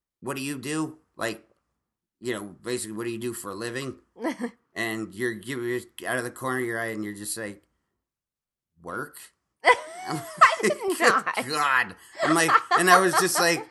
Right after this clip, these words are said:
Speaker 2: <laughs> I did
Speaker 1: "Well,
Speaker 2: not.
Speaker 1: what do you, uh, what, what, what do you do at said work?"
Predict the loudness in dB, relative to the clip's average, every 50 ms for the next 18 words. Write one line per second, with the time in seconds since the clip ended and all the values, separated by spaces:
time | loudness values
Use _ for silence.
0 | -16 -14 -12 -12 -6 0 4 6 8 8 8 8 6 4 2 2 4 6 6 6
1 | 6 4 2 2 2 2 4 6 6 8 8 8 6 6 4 4 4 4 4 4
2 | 4 2 0 -2 -6 -12 _ _ _ _ _ _ _ -20 -20 _ _ -8 -6 -6
3 | -6 -4 -4 -2 -2 0 0 -2 -2 -2 -2 -2 0 -2 -2 -2 -2 2 6 8
4 | 10 10 10 8 6 4 0 -4 -8 -10 -8 -4 -4 -2 -2 -4 -6 -8 -6 -4
5 | -2 -2 -2 -4 -8 -14